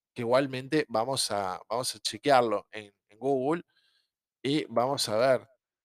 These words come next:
Eh, pero la verdad deja bastante que, que desear con esa, con esa calidad, ¿no?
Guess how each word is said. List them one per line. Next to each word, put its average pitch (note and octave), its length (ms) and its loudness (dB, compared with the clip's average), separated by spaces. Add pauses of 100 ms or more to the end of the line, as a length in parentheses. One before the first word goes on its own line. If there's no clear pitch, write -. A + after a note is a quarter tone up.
(280)
Eh, G2 640 -8 (800)
pero C3 880 4 (1700)
la B2 180 -4
verdad C#3 340 6
deja E3 500 4
bastante C3 1400 -2
que, C3+ 320 2
que D3 120 -2
desear D3 720 4
con A2 160 -10
esa, G2+ 580 -4 (560)
con A#2+ 100 -6
esa A#2 220 -6
calidad, G#2 400 0
¿no? G#2 320 -8